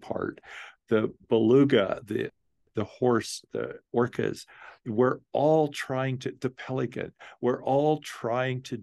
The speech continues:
do our part. We are doing our part. So I, I have a, a, a, some ahas going,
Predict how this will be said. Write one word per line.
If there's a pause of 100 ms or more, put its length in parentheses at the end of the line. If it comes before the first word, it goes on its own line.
(140)
do
our
part. (280)
We
are
doing
our (140)
part. (480)
So
I, (540)
I
have
a, (640)
a, (400)
a, (560)
some
ahas
going,